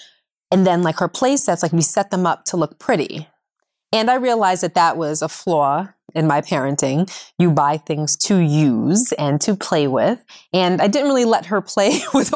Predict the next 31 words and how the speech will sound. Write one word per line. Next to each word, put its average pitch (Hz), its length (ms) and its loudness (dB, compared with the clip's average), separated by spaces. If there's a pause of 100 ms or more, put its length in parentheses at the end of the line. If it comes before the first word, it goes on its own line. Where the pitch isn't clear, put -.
all 196 180 2
of 202 100 -6
her 180 140 -4
toys. - 480 -2
I 160 160 2
kind 214 360 -4
of 196 80 -6
treated 202 260 0
her 202 140 2
like 165 160 0
she 175 160 0
was 156 180 2
me, 202 380 0 (320)
where, 165 380 2
you 190 140 -2
know, 143 540 -4
you 175 160 4
look 165 300 2
at - 140 -6
things 143 260 0
and 151 80 2
you 151 40 2
admire 160 440 0
them. 110 360 -4
And 123 300 -6 (420)
I 170 160 0
get 165 260 -4
joy 160 320 0
just 165 220 -2
by 143 200 0
having 156 720 -2